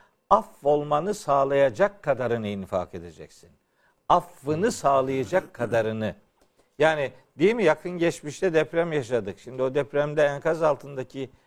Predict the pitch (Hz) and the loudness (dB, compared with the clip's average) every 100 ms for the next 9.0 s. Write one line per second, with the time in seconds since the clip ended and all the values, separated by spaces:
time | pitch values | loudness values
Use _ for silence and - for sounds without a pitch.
0 | _ 135 143 147 151 135 131 131 123 135 | _ 0 0 -2 -6 -2 2 2 2 0
1 | 127 135 135 123 123 117 120 117 120 143 | 0 -4 -6 -6 -6 -6 -6 -6 -8 -8
2 | 170 127 131 151 165 131 131 110 98 85 | -6 -6 -4 -4 -2 0 0 0 -4 -12
3 | 80 _ _ _ _ - 143 156 170 175 | -20 _ _ _ _ 2 2 4 0 -2
4 | - 151 - 147 160 160 135 139 131 123 | -6 -8 -6 -8 -4 -6 -8 -14 -10 -2
5 | 175 254 269 262 214 139 113 104 95 82 | 2 2 2 4 4 4 2 -4 -8 -10
6 | 90 - - - - _ _ _ _ _ | -20 -20 -20 -20 -20 _ _ _ _ _
7 | _ 151 220 196 92 180 240 220 - 165 | _ -2 -2 -2 2 4 4 -2 -2 0
8 | 156 139 123 117 104 101 95 87 76 | 2 2 2 2 -2 -6 -8 -8 -14